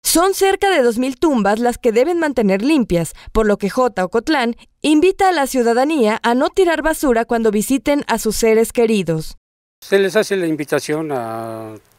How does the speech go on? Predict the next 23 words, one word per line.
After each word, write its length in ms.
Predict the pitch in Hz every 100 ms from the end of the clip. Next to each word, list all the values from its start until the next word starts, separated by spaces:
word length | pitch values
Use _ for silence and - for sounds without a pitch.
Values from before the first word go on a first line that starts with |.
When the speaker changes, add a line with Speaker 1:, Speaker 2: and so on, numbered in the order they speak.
| _ -
Speaker 2:
la 140 | 120
comunidad, 720 | - 135 139 131 139 143 139
porque 460 | - 113 - 110 110
la 140 | 113
mayoría 480 | 113 113 123 131 139
de, 360 | 117 117 110 101 _ _ _ _ _ _ _ _ _ -
de, 200 | 113 117
este, 800 | 107 - 113 110 110 110 107 131 - _ - -
de 360 | 120 123 120 110 _ _ _ _
tumbas 320 | - 170 165
que 80 | -
están 220 | 147 151
acá 280 | 147 - 156 - _ _
son 260 | - 143 139
fuera 300 | - 131 123
de 100 | 113
la 120 | 110
comunidad, 460 | 127 131 143 170 - _ _ _ _ _ _ _ _
a 100 | 113
que 120 | 107
paguen 300 | 127 135 131
su 120 | 123 123
mantenimiento, 1120 | 117 110 117 123 143 156 143 - 151 151